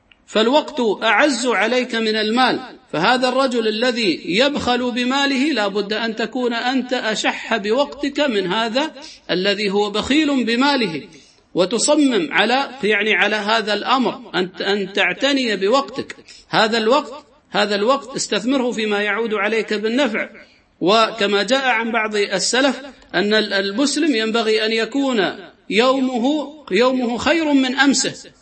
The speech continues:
وغداً خير من يومه هذا، ففي كل يوم لابد أن يزداد من الطاعات، يزداد من العلم النافع.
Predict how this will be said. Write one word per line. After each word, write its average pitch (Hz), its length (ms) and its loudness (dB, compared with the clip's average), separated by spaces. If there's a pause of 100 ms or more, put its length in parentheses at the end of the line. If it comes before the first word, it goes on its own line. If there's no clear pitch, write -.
(120)
وغداً 277 800 4
خير 311 380 2
من 262 200 4
يومه 247 500 2
هذا، 220 440 0 (280)
ففي 180 200 0
كل 285 220 0
يوم 294 280 2
لابد 240 440 0
أن 254 120 -2
يزداد 240 480 0
من 233 180 -2
الطاعات، 220 600 0
يزداد 190 380 0
من 226 140 -2
العلم 220 360 -2
النافع. 226 560 0